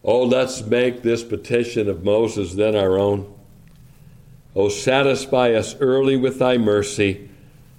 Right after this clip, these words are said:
that we may rejoice and be glad all our days. May rejoicing and being glad become the default mode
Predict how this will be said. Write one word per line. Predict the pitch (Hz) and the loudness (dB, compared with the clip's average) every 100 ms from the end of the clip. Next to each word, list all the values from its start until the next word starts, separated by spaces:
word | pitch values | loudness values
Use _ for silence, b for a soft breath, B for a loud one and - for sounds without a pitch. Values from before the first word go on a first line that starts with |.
| B - | B -2
that | 104 104 | 0 2
we | 104 | 0
may | 101 110 120 | 2 2 2
rejoice | 110 104 85 98 110 117 113 | 0 -2 -2 0 2 2 -2
and | 113 104 101 | -4 -2 -2
be | 92 | -4
glad | 95 98 110 113 113 104 - | -2 0 2 4 2 0 -4
all | 110 107 110 113 110 | -2 2 2 2 2
our | 110 107 | 0 0
days. | 98 98 98 98 - - - - - - - - B B B B B - | 2 2 2 -2 -8 -14 -18 -20 -20 -20 -20 -20 B B B B B -2
May | 110 107 | 0 2
rejoicing | 113 101 - 131 151 160 156 - 151 151 156 | 0 -2 -2 0 2 0 -2 -2 0 0 0
and | 120 110 | 0 0
being | 101 131 131 117 98 | 0 2 2 0 0
glad | 107 120 120 120 120 117 B B B B B B | 0 2 4 2 0 -4 B B B B B B
become | 110 98 - 123 120 117 113 - - - - | -6 -4 0 2 2 0 -4 -12 -20 -20 -6
the | 110 | -2
default | 98 95 120 123 - 110 101 92 - - - | -2 -2 0 0 -2 0 2 0 -4 -14 -10
mode | 98 98 95 92 78 | -2 2 2 0 -2